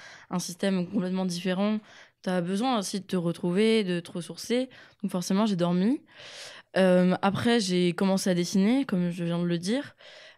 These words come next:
Mais c'est vrai qu'arrivé à l'école démocratique, euh, au tout début, j'étais complètement perdue. Je me disais, « Mais il y a trop de possibilités, par où je commence ? »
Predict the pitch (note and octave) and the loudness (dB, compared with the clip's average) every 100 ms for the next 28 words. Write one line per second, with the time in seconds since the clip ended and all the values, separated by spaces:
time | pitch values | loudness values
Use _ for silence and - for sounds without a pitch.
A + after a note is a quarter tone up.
0 | F#3 F#3 F3+ G3+ B3+ G3+ - F#3+ G#3 A3+ | -2 -2 0 0 0 -2 0 0 2 2
1 | G3+ G3 G3 G3 F#3+ G3 G3 B3 B3+ - | 2 0 2 2 2 0 -2 -4 -6 -10
2 | - - - - _ - F3+ F3 E3+ - | -20 -20 -20 -20 _ 0 2 2 0 -2
3 | - E3+ G3+ G#3 F#3+ G3 G3 E3+ F3 E3 | -8 -6 0 0 0 0 -2 -4 -8 -6
4 | F3 F3 E3+ D#3+ F3+ F3+ F#3 F#3+ F#3+ F3 | -4 -2 -4 -2 -2 -2 -2 -2 0 -2
5 | D#3+ E3 D#3 D3 - - F3 - - G3 | -2 -4 -4 -6 -8 -6 -4 -6 -6 -6
6 | - F3 G#3 C#4+ - _ F3+ E3 F3+ - | -4 -6 -4 -8 -10 _ -2 -2 -4 -2
7 | F#3 C#4+ - - | -2 -2 -6 -14